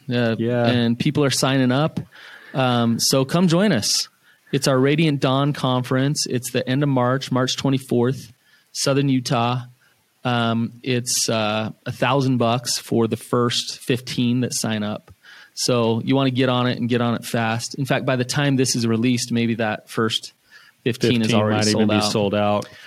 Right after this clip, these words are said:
Speaker 2: Um,
Speaker 1: So
Speaker 2: but there's a, there are a few spots left at that price. The other, the other price is fifteen hundred dollars for the normal price. Um, but this is, this is the kind of thing where, you know, you hear a lot about, uh, different conferences and things. If,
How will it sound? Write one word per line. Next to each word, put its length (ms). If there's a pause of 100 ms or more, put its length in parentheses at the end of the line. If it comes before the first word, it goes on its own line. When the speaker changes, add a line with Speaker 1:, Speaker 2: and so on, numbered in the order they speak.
(1000)
Speaker 2:
Um, 100
Speaker 1:
So 320
Speaker 2:
but 240
there's 180
a, 80
there 160
are 160
a 60
few 160
spots 340
left 180
at 80
that 220
price. 340
The 100
other, 200
the 160
other 160
price 340
is 120
fifteen 320
hundred 260
dollars 340
for 120
the 80
normal 320
price. 600
Um, 380
but 200
this 200
is, 300
this 180
is 80
the 80
kind 220
of 80
thing 180
where, 80
you 100
know, 60
you 140
hear 100
a 60
lot 140
about, 280
uh, 120 (420)
different 320
conferences 520
and 140
things. 240
If, 240